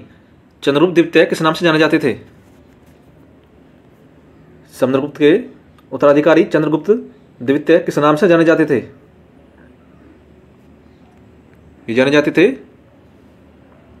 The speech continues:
विक्रमादित्य के नाम से। क्वेश्चन नंबर आठ है, कैंडेला निम्न में से किस आधार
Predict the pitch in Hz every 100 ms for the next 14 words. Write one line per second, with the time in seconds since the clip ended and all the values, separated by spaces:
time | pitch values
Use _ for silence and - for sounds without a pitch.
0 | _ _ _ _ _ _ _ _ _ -
1 | 123 147 156 160 165 185 262 160 151 147
2 | 117 - - - - _ _ _ _ _
3 | _ - _ _ _ _ _ - _ -
4 | _ _ - - - - - _ _ _
5 | - - - - _ - - _ - -
6 | - - - - - - 135 143 285 277
7 | 175 - - - - _ _ _ _ -
8 | 131 156 170 190 180 180 175 127 - 180
9 | - 139 139 147